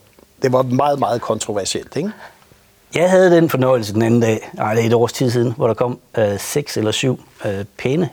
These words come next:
Speaker 2: ældre herrer ind, øh, i, med deres rygsække. Og, øh, de ville gerne have en rundvisning, og de kom fra et aarhusiansk, øh, politisk, øh, parti. Og de fik rundvisningen, og de <clears throat> var lidt forbeholdne i starten,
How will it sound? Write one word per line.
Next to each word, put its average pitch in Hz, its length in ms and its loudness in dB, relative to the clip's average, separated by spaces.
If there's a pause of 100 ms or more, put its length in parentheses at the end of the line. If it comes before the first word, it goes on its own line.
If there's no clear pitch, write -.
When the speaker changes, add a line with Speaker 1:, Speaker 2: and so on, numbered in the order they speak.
(160)
Speaker 2:
ældre 123 260 -2
herrer 110 340 -2 (100)
ind, 107 160 -6 (760)
øh, 98 280 -4 (100)
i, 104 280 -8 (120)
med 104 120 -4
deres 104 220 -4
rygsække. 113 440 -2 (460)
Og, 107 440 0
øh, 101 220 -10 (340)
de 147 60 2
ville 131 140 2
gerne 131 100 2
have 131 80 -2
en 127 60 0
rundvisning, 135 600 0
og 104 80 -8
de 104 60 -10
kom 131 240 -2
fra 104 200 -6
et 113 100 -14
aarhusiansk, 113 580 -8
øh, 117 60 -4 (120)
politisk, 120 440 -6 (100)
øh, 104 100 -6
parti. - 460 -4 (440)
Og 110 360 -2
de 131 80 -2
fik 120 180 -4
rundvisningen, 156 640 0
og 107 120 -6
de 123 200 -2 (120)
<clears throat> 127 460 -2
var 135 80 2
lidt 143 140 -4
forbeholdne 151 460 0
i 120 40 -4
starten, 135 420 0